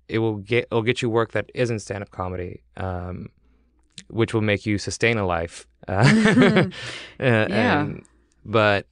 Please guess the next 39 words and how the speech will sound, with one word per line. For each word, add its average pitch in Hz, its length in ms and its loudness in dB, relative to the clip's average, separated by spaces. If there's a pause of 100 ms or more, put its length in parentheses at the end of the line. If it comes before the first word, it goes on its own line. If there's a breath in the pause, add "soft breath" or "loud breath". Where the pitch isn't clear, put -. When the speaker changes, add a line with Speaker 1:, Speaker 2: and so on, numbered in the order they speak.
(460)
Speaker 1:
in 113 100 -2
itself, 117 480 0
I 101 300 0
definitely, 101 800 -4 (800)
I 110 220 -2
never 113 300 2
wanna 120 220 4
be 110 280 0
in 104 300 -4
a 101 60 -2
place 98 320 -2
where 98 100 2
I 92 60 0
can't 92 480 -6
go 98 160 -2
on 90 140 -2
stage 87 280 -6
and 87 120 -8
perform. 104 460 -10 (340)
Um, 92 640 -6 (280)
Speaker 2:
I 220 100 -6
know, 233 140 -2
it's 156 140 -2
the - 80 -8
best, 175 340 -8
Speaker 1:
yeah, 110 80 -2
Speaker 2:
isn't 180 140 -4
it? 214 120 2
Speaker 1:
it's - 480 -8
Speaker 2:
I 240 120 -2
also 339 300 0
think 180 240 -4
that 160 160 -4
when 165 180 -2
you're, 147 400 -2 (180)
um... 131 580 -10 (2250)
well, 220 260 4
for 226 200 2
me, 165 580 4